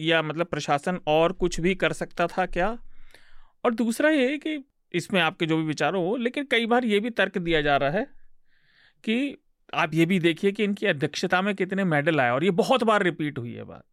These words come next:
तो इस बात के पीछे क्या तर्क है? मुझे तो समझ नहीं आया, अगर आप <laughs> बता पाएं।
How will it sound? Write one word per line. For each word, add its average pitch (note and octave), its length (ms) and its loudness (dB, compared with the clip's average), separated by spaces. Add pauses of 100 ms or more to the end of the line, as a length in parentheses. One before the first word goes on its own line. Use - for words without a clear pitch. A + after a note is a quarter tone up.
(240)
तो D4+ 140 -6 (100)
इस A#3+ 200 -2
बात B3+ 200 2
के B3+ 100 -6
पीछे B3 220 -4
क्या A#3+ 140 2
तर्क E3+ 220 0
है? E3+ 60 4
मुझे E3+ 280 2
तो G3+ 100 4
समझ G3 340 0
नहीं G3+ 120 2
आया, F3+ 220 4
अगर E3+ 200 0
आप D#3 200 0 (300)
<laughs> - 280 -16
बता F3 320 2
पाएं। D#3 280 -2